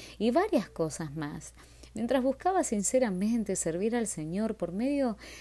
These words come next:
de una serie de circunstancias difíciles que realmente pusieron a prueba mi fe, Dios l-, lentamente comenzó a abrir mis ojos a la necesidad de una experiencia mucho más profunda con Él.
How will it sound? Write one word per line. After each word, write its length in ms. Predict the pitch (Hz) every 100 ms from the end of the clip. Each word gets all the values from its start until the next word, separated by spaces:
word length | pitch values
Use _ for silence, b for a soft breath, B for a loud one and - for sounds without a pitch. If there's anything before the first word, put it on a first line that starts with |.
| B
de 120 | 175
una 240 | 202 240 214
serie 340 | - 220 226
de 140 | 175 -
circunstancias 760 | 156 - 151 - 190 202 180
difíciles 640 | 147 - 233 233 202 180 -
que 100 | 165
realmente 720 | 170 185 330 415 285 190 160
pusieron 540 | - 147 - 196 202 156
a 100 | -
prueba 300 | 170 185 156
mi 160 | 143
fe, 260 | - 214 233 B B B B B -
Dios 380 | 254 311 175 -
l-, 320 | - 160 165 -
lentamente 840 | - 226 349 370 226 190 247 262 196
comenzó 560 | - 151 151 156 - 262
a 40 |
abrir 180 | 226 233
mis 260 | 180 -
ojos 460 | 202 220 - 139 - B B B
a 100 | 165
la 140 | 170 156
necesidad 760 | 151 - 160 - 160 202 196 - b b -
de 200 | 190 -
una 300 | - 311 339
experiencia 800 | 277 - - 151 180 202 - 156 147
mucho 460 | 156 269 269 180
más 240 | 151 202 -
profunda 760 | 151 - 190 214 208 139 139 -
con 240 | - 160 147
Él. 220 | 120